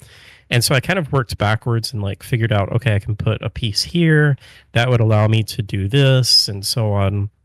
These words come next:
So I think that that has helped, um, with kind of working backwards. Um, and, uh, again, that's something that I feel like I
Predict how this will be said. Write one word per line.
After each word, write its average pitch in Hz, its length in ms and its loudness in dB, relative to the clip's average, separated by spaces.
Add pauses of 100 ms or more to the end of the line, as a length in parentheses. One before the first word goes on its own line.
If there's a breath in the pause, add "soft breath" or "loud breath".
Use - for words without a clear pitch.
(600)
So 147 200 0
I 147 80 4
think 170 220 0
that 143 120 0
that 120 180 2
has 117 140 2
helped, - 500 0
um, 104 460 4
with 135 180 -2
kind 127 160 2
of 101 60 4
working 107 420 2
backwards. 98 680 0 (640 loud breath)
Um, 98 720 2 (320)
and, 131 240 2
uh, - 180 0
again, 139 300 0
that's 143 160 0
something 190 300 -2
that 104 100 2
I 101 40 2
feel 113 200 -2
like 104 240 0
I 104 460 0